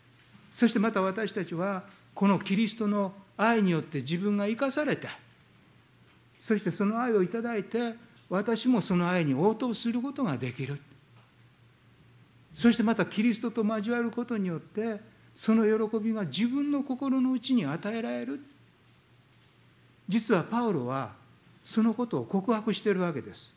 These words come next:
どこで告白しているかっていうと、彼が一番最初に書いた、あ、ペテロですけれども、ペテロがですね、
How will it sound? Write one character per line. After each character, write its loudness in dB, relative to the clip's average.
ど 2
こ 2
で 4
告 0
白 -4
し -4
て -2
い 4
る -2
か -4
っ -2
て -14
い -10
う -16
と、 -12
彼 2
が 2
一 -2
番 0
最 -2
初 -4
に -4
書 -6
い -8
た、 -12
あ、 -12
ペ 2
テ -2
ロ -2
で -6
す -6
け -2
れ -4
ど -10
も、 -4
ペ 4
テ 2
ロ 0
が -10
で -16
す -8
ね、 -4